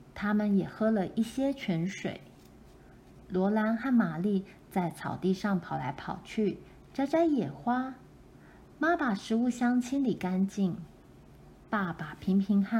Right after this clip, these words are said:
安安再套上马车，然后他们又在草原上走了很久。除了摇摆的长草、晴朗的天空和马车的轨迹以外，什么也看不到。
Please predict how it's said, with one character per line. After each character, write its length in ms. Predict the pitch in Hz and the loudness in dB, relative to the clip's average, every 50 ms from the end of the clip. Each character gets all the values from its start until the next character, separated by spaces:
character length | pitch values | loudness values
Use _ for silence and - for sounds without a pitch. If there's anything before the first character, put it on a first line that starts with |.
| - - | -2 0
安 200 | - 247 254 247 | 0 2 2 2
安 300 | 262 269 277 277 269 247 - | 0 0 -2 -2 -4 -6 -6
再 180 | - - 262 240 | -2 0 0 0
套 220 | 233 - 240 233 | 0 0 0 -2
上 180 | 208 - 226 202 | 0 0 2 2
马 220 | 185 175 151 135 139 - | 2 0 0 -4 -8 -10
车， 340 | - - 208 214 220 226 226 - - - - - - - - - - - - - - - - - - - | -4 0 0 2 2 0 -2 -4 -10 -20 -20 -20 -20 -20 -20 -20 -20 -20 -18 -18 -18 -20 -20 -20 -8 -4
然 140 | - 156 156 | -4 -2 -2
后 400 | 165 - - 233 220 208 190 196 - - - - - - | -4 -2 0 2 2 2 2 -2 -6 -12 -20 -20 -20 -18
他 160 | - - - | -10 -2 2
们 180 | 190 196 196 190 | 4 6 6 6
又 140 | 208 226 214 | 6 4 2
在 240 | 196 214 208 202 196 | 0 0 0 0 0
草 220 | 196 - 175 165 | -2 -2 -4 -2
原 200 | 160 170 170 180 | 0 0 0 0
上 300 | 190 - 240 240 226 202 | 0 2 2 4 4 4
走 160 | 202 180 143 | 2 0 -2
了 80 | 143 147 | -4 -4
很 380 | 147 - - 156 156 170 196 | -6 -6 -4 -2 2 2 2
久。 320 | 196 - 226 196 165 147 - - - - - - - - - - - - - - - - - - | 2 2 0 -2 -2 -2 -6 -12 -20 -20 -20 -20 -20 -20 -20 -20 -20 -20 -20 -20 -20 -20 -20 -8
除 120 | - - 254 | -4 -2 0
了 180 | 277 302 302 | 2 2 2
摇 180 | 277 269 254 285 | 2 2 2 2
摆 180 | 285 311 277 233 | 2 2 2 2
的 140 | 202 196 | 2 0
长 320 | 196 - - 196 196 220 233 | -2 -2 0 2 2 2 2
草、 400 | 233 226 226 196 175 - - - - - - - - - - | 0 -2 -4 -4 -4 -6 -8 -12 -18 -20 -20 -20 -20 -20 -20
晴 280 | - - 180 160 170 185 | -6 -4 0 0 2 0
朗 180 | 185 165 151 | 0 -2 -4
的 80 | 151 147 | -6 -8
天 300 | 147 - 226 233 240 240 | -4 2 4 4 4 4
空 280 | 240 254 262 262 269 - - - - | 2 0 -2 -4 -4 -6 -10 -16 -18
和 180 | - - 233 214 | -4 0 2 4
马 220 | 202 196 151 139 | 4 4 2 0
车 200 | - - - 262 | -6 -4 -4 -2
的 120 | 269 285 233 | -2 0 0
轨 160 | - 185 147 | 0 0 -2
迹 280 | - - - 220 233 240 | -2 -4 -4 -2 0 2
以 120 | 220 170 | 2 2
外， 320 | 165 185 208 202 180 180 - - - - - - - - | 2 0 0 0 -2 -4 -8 -14 -20 -20 -20 -20 -20 -20
什 260 | - - - - 165 156 | -18 -14 -4 -2 -2 0
么 100 | 170 208 | 2 2
也 200 | 247 254 214 - | 2 2 0 0
看 240 | - 196 214 196 | 0 0 0 0
不 60 | 185 180 | 0 0
到。 360 | - 208 196 190 170 - | -2 -2 -2 -2 -2 -4